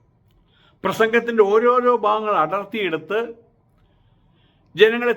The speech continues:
തെറ്റിദ്ധരിപ്പിക്കുക, വസ്തുതാപരമല്ലാത്ത കുറേ കാര്യങ്ങൾ പറഞ്ഞ്, വസ്തുതകളെ വളച്ചൊടിച്ച്, അത് സമൂഹത്തിൽ കൊണ്ട് വിതറിയിട്ട്, സമൂഹത്തെ കൊണ്ട് പറയിപ്പിക്കുകയാണ്, "കണ്ടോ, രാഹുൽ ഗാന്ധി ഹിന്ദുവല്ല, രാഹുൽ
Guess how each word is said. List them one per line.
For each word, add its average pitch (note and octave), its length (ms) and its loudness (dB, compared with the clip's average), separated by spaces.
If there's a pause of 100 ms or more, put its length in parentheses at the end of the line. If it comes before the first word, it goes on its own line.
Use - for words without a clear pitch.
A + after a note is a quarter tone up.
തെറ്റിദ്ധരിപ്പിക്കുക, G#3 800 -4
വസ്തുതാപരമല്ലാത്ത G3+ 1000 -2
കുറേ F#3 120 -6 (120)
കാര്യങ്ങൾ F3 360 -2 (100)
പറഞ്ഞ്, D#3 280 -4 (920)
വസ്തുതകളെ G#3+ 540 2 (120)
വളച്ചൊടിച്ച്, F3 760 -2 (760)
അത് A3+ 120 6 (120)
സമൂഹത്തിൽ A3+ 480 0
കൊണ്ട് G3+ 160 -2 (100)
വിതറിയിട്ട്, F#3 680 -2 (480)
സമൂഹത്തെ G#3 440 0
കൊണ്ട് G3+ 220 -4
പറയിപ്പിക്കുകയാണ്, F#3 600 -4
"കണ്ടോ, D#3+ 320 0 (1600)
രാഹുൽ A#3+ 420 0 (100)
ഗാന്ധി D#3+ 400 0 (800)
ഹിന്ദുവല്ല, C#3 580 -4 (1600)
രാഹുൽ A#3 420 2